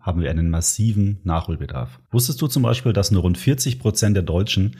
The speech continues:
in ihren eigenen vier Wänden wohnen? Zum Vergleich, in Italien liegt diese Wohneigentumsquote bei rund siebzig Prozent, in Spanien sogar über achtzig Prozent und in Rumänien, Slowakei und Ungarn sogar über neunzig Prozent.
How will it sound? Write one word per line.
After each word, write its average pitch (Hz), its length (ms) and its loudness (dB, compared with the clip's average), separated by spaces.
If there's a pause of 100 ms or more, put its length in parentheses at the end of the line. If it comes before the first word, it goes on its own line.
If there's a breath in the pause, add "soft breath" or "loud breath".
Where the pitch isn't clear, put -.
(180 loud breath)
in 104 100 2
ihren 95 220 6
eigenen 113 420 2
vier 90 240 0
Wänden 90 380 2
wohnen? 110 560 0
Zum 120 160 2
Vergleich, 113 400 2
in 107 80 4
Italien 107 640 2 (300 loud breath)
liegt 113 200 -2
diese 98 320 2
Wohneigentumsquote 90 1500 0 (340 loud breath)
bei 101 140 4
rund 104 180 4
siebzig 120 460 -2
Prozent, 85 560 -8
in 101 80 0
Spanien 123 460 4
sogar 104 260 2
über 95 260 -2
achtzig - 420 -4
Prozent - 560 -8
und 104 120 2
in 92 100 2
Rumänien, 107 640 4
Slowakei 92 640 0
und 92 100 2
Ungarn 101 480 0
sogar 98 300 -2
über 107 120 4
neunzig 101 520 2
Prozent. - 440 -10